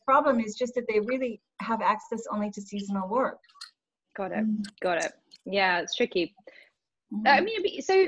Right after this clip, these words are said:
Speaker 2: we're, we're just gonna qu-, quickly switch over to, um,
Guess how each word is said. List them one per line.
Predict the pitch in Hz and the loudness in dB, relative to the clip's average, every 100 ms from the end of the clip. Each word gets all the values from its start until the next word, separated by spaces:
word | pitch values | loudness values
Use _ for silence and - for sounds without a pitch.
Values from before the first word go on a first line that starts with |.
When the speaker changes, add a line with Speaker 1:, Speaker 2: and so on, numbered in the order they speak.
| - | 4
Speaker 2:
we're, | 302 381 | 0 2
we're | 370 | 2
just | 415 415 | 2 2
gonna | 415 | 0
qu-, | - 254 - | 0 -4 -4
quickly | - 285 294 | -4 0 0
switch | - 277 - | 4 2 6
over | 277 254 240 | 4 6 2
to, | - 247 240 | 2 4 6
um, | 233 226 220 208 | 4 2 0 -4